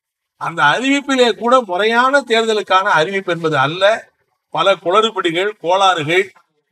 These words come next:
போன்ற ஒரு நிர்வாக சீர்கேடுகளை உள்ளடக்கிற அறிவிப்பாகத்தான் இந்த அறிவிப்பு இருக்கிறது. எனவே, மார்க்சிஸ்ட் கம்யூனிஸ்ட் கட்சி,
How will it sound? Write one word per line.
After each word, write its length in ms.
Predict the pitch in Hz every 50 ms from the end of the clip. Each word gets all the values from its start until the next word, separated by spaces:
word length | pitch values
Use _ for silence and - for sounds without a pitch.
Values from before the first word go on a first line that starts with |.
| _ _ _ _ _ _ _ _ _ _ _
போன்ற 680 | - 196 226 240 240 233 233 233 208 180 175 170 160
ஒரு 200 | 160 160 156 151
நிர்வாக 380 | 156 156 226 240 233 226 202 170 165 -
சீர்கேடுகளை 600 | 220 240 240 233 220 214 202 196 196 190 165 151
உள்ளடக்கிற 420 | 165 196 202 202 190 185 - 175 165
அறிவிப்பாகத்தான் 720 | 151 156 175 196 185 170 190 170 160 156 156 - 190 196
இந்த 160 | 185 165 156
அறிவிப்பு 380 | 143 143 160 180 180 - - 156
இருக்கிறது. 600 | 147 156 151 160 147 143 147 165 190 196 - _ _ _ _ _ _ _ _
எனவே, 420 | _ 143 147 170 196 214 233 247 247
மார்க்சிஸ்ட் 480 | 214 170 180 208 208 - 220 202 -
கம்யூனிஸ்ட் 440 | - 170 156 165 190 190 190 180 -
கட்சி, 500 | - 160 139 - - 147 143 139 143 143